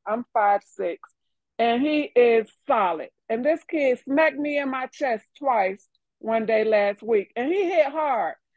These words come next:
And I had to catch myself, but I grabbed him, and I was about to sling this boy, but I had to remember,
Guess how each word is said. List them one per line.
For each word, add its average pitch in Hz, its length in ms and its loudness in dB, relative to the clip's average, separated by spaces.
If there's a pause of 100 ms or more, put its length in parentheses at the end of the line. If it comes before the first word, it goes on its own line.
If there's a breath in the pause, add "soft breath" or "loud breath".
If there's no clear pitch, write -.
(160)
And 233 160 -6
I 311 120 -2
had 311 260 -2
to 254 80 -18
catch 294 320 -8
myself, 220 500 -8
but 220 120 -4
I 247 140 -2
grabbed 262 500 -4
him, 190 280 -12 (300)
and 214 160 -4
I 247 80 4
was 247 140 0
about 269 320 0
to 233 100 -10
sling 269 380 -6
this 208 160 -4
boy, 190 440 0
but 196 100 -2
I 214 40 2
had 220 220 0
to 208 60 -6
remember, 202 440 -6